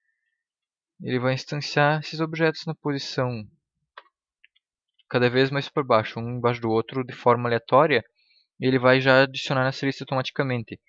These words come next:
Como eu tô instanciando cinquenta objetos, eu vou abrir cinquenta espaços aqui. Size cinquenta. Abriu cinquenta espaços, ó. Num play.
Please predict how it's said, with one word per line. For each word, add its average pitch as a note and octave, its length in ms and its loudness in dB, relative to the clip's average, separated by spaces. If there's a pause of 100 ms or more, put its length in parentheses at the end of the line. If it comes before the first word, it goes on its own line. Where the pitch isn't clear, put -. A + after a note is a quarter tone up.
(280)
Como D3 320 0
eu B2 80 0
tô B2 360 0
instanciando A#2+ 540 -6
cinquenta - 460 -8
objetos, A#2 400 0
eu A2 100 -10
vou A#2 100 0
abrir A#2 200 -2
cinquenta B2 400 -6
espaços A2+ 380 -2
aqui. - 220 -20 (1600)
Size G#2+ 500 -8
cinquenta. - 800 -14 (680)
Abriu - 280 -10
cinquenta A#2 320 -10
espaços, G2 440 -6
ó. F#2+ 140 -4 (480)
Num G2+ 100 -8
play. A#2+ 320 -2